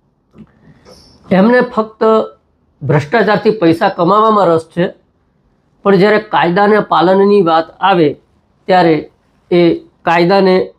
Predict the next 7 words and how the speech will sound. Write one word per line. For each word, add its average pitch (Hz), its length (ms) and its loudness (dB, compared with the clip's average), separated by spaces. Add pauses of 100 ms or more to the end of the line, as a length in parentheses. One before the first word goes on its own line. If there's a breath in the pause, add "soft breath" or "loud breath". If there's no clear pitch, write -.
(140)
અભ્રય્ય 196 460 0
ચડાવી 175 400 -2
દે 170 180 -2
છે 147 120 -10 (880)
અને 185 340 0 (1120)
સામાન્ય 220 560 0
જનતાને 202 680 0